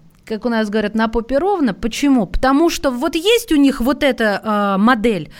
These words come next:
и чтобы не было хуже, пусть будет лучше заокеанский, а,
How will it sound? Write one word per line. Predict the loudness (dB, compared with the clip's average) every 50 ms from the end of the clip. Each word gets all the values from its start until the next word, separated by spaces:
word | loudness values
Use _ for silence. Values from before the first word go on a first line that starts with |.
| -20 -20 -18 -18 -16 -16 -16 -18 -12 _ -2
и | 0 0
чтобы | 0 0 0 0 2
не | 2 2 2
было | 2 2 2 2 0
хуже, | 0 0 0 0 0 0 -2 -4
пусть | -2 0 0 0 0
будет | 0 -2 -2 -2 -4 -6 -4
лучше | -2 0 0 0 0 -2 -2 -2 0 2 2 2 0 -2
заокеанский, | -4 -4 0 2 2 2 2 0 -2 0 2 2 2 2 0 -2 -4 -6 -6 -4 -4 -2 -2 -2
а, | -2 -2 -2 0 0 0 2 2 0